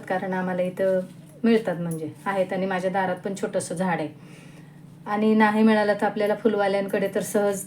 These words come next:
तुळस, बेल मिळतंच. ही तुळशीची पानं आहेत बघा, तुळशीची पानं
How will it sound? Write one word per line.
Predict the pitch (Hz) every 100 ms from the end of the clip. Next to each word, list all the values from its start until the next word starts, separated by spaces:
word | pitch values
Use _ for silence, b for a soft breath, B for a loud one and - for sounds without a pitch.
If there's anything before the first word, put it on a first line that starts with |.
| -
तुळस, | 202 196 190 -
बेल | 190 196 190
मिळतंच. | 196 185 135 156 - - B B B -
ही | -
तुळशीची | 208 185 185 196
पानं | 196 185 180
आहेत | 175
बघा, | 175 240 - - - - - - - - - - - - - - - - - - - - - - - - - - - - - - - - - - - - -
तुळशीची | 214 190 202 -
पानं | 220 196 196